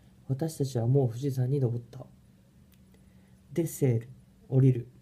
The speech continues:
デサ、デサポレサ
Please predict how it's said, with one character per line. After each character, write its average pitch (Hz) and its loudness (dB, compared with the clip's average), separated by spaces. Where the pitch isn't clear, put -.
デ 160 -4
サ、 175 -8
デ 170 -4
サ 175 -4
ポ 175 -6
レ 160 0
サ 160 -8